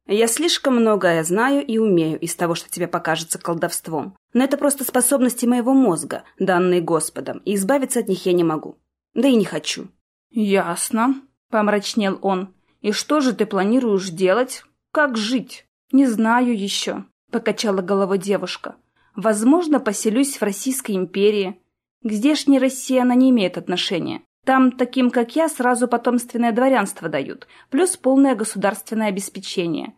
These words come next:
И не важно, что я еврейка, среди их аристократии хватает иудеев.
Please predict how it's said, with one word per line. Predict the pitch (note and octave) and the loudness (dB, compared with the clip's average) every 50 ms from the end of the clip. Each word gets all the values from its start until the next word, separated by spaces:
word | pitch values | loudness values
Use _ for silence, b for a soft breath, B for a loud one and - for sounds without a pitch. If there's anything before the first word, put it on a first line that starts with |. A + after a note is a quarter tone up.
| _ _ _ | _ _ _
И | - C4 | 4 6
не | C4 C#4+ C#4 | 6 6 6
важно, | D4 D4+ C#4+ A#3+ A#3+ G#3+ | 4 2 2 2 0 0
что | G3+ - - G#3+ | -2 -2 -2 0
я | G3+ G3 | 2 2
еврейка, | G3 F#3 F#3+ G3+ G3+ G#3 G3 E3+ - - - - - - _ _ - | 2 0 0 -2 0 0 0 0 0 -2 -6 -10 -12 -12 _ _ -14
среди | - - A#3 A3 G3 A3 A#3+ | -8 -6 -4 -2 -2 -2 -2
их | B3 - B3+ - - A#3+ | 0 -2 -2 -4 -2 -4
аристократии | A3 A3+ A3 - B3 A#3 B3+ B3+ B3+ B3 B3+ A#3+ | -4 -4 -4 -4 -4 -2 0 0 0 0 0 -4
хватает | A3 - - A#3+ B3+ B3 C#4 C#4 B3 G#3 G3 - | -4 -4 -4 -4 -2 0 2 2 2 0 0 -2
иудеев. | - F#3 F3+ E3 F#3 - E3 D3 A#2 - - - | -2 -2 -2 -4 -4 -6 -4 -4 -4 -6 -8 -14